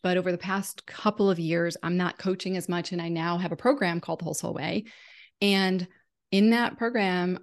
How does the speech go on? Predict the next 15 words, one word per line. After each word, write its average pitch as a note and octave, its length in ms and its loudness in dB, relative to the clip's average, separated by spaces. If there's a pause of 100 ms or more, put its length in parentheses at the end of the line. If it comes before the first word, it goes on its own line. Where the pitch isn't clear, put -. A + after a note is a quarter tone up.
(140)
I F#3+ 560 2 (640)
teach - 580 -2 (220)
women F#3 720 0 (400)
how F#3+ 320 2
to G#3+ 220 -2
use F3+ 680 0
all F#3 380 4
of G3 220 -4
those F#3+ 240 0
places F3+ 500 -2
in F3 200 -2
life F3+ 220 0
where E3 120 -4
we E3+ 120 -2
have E3+ 440 -2